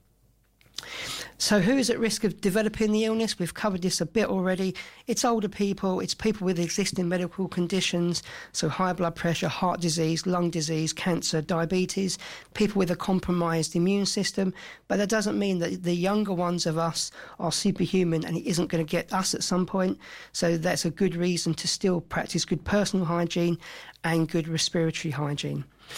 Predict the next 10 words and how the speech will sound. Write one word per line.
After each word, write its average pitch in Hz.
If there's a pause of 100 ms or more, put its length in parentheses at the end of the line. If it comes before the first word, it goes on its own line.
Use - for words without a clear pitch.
(340)
Are 202
antibiotics 214
effective? -
No, 208
antibiotics 190
do 185
not 190
work 180
against 170
viruses. 180